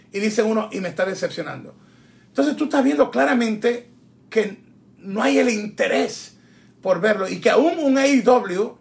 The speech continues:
eh, no está llegando a las expectativas.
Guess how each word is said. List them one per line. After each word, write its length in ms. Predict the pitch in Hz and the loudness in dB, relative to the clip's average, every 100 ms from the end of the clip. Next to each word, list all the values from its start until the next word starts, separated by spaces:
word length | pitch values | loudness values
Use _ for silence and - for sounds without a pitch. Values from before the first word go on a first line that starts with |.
| _ _ _ _ _ _ _ - - | _ _ _ _ _ _ _ -20 -10
eh, 260 | 185 - - | -6 -6 -8
no 240 | 190 226 | -2 0
está 180 | 254 254 | 4 4
llegando 320 | 220 226 233 | 4 2 0
a 40 | 214 | 0
las 120 | 196 | -2
expectativas. 640 | 180 170 139 - 156 | -6 -6 -8 -6 -10